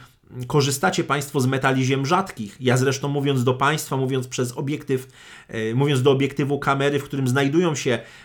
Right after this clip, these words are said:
e, metale ziem rzadkich, również z nich korzystam i je-,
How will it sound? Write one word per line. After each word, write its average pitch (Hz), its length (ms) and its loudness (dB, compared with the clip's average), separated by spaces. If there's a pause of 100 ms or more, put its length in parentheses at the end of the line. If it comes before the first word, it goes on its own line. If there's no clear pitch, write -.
e, 113 140 -4
metale 127 440 2
ziem 123 220 2
rzadkich, 123 480 -2
również 156 380 2
z 131 60 -6
nich 143 160 -6
korzystam 139 680 0
i 143 180 -6 (340)
je-, 127 260 2